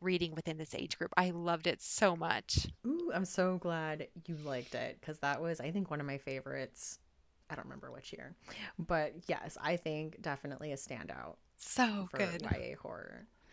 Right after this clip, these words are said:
Speaker 2: Or backlist for me, one that I think we ended up kind of reading around the same time
Speaker 1: Yes.
Speaker 2: this year, was Horrid by Katrina Leno. This is about a mother and daughter who move into the mother's kind of ancestral home that's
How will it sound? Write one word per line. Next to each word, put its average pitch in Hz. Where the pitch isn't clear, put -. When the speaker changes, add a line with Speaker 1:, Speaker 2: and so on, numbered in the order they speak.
Speaker 2:
Or 196
backlist 226
for 180
me, 190
one 185
that 170
I 170
think 170
we 151
ended 156
up 156
kind 147
of 147
reading 139
around 147
the 147
same 143
time 233
Speaker 1:
Yes. -
Speaker 2:
this 247
year, 302
was 175
Horrid 160
by 143
Katrina 143
Leno. 139
This -
is 170
about 147
a 143
mother 160
and 175
daughter 139
who 143
move 180
into 165
the 156
mother's 143
kind 147
of 139
ancestral 143
home 143
that's 139